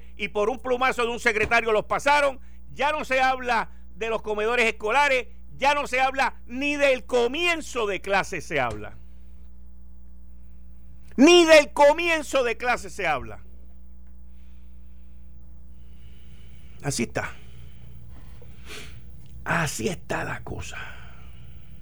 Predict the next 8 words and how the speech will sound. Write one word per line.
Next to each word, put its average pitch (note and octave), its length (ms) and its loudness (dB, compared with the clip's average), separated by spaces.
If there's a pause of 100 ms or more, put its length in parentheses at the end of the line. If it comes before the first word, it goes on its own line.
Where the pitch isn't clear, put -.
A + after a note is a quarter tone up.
(1900)
Muy B3 200 6
bien. C3 380 0 (680)
Vamos G#3 300 2
bien. G#3 320 -2 (2000)
Vamos A#3+ 280 6
bien. A2+ 280 -6 (2500)
Qué B3 140 4
bien. F3 240 -2